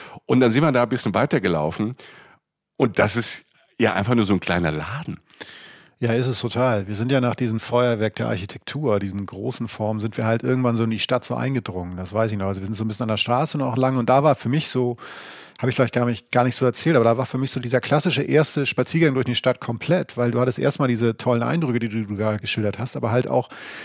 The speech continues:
Speaker 2: dann irgendwann diese Reizüberflutung, wo du denkst so, „Wow, was ist hier eigentlich gerade alles los?“ Ne, diese gewisse Hitze, es war halt nicht heiß, aber es war schon warm. Dann halt der Verkehr, ne, also Vespas, Autos, Leute überall.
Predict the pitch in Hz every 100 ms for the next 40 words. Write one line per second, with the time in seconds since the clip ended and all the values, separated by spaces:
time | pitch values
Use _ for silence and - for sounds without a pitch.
0 | - 123 147 151 139 131 127 113 143 -
1 | 127 123 - 113 107 98 117 117 120 117
2 | 120 117 123 120 117 139 - 127 117 110
3 | 117 113 107 123 127 101 139 147 117 113
4 | 127 135 110 165 - 214 202 - 101 107
5 | 117 120 - 120 180 147 - 113 - 117
6 | 110 120 160 202 - - - - 120 120
7 | 120 127 - - - 123 127 - 147 170
8 | 190 143 135 113 107 127 - 127 120 131
9 | 131 127 123 123 127 127 131 160 131 127
10 | 127 143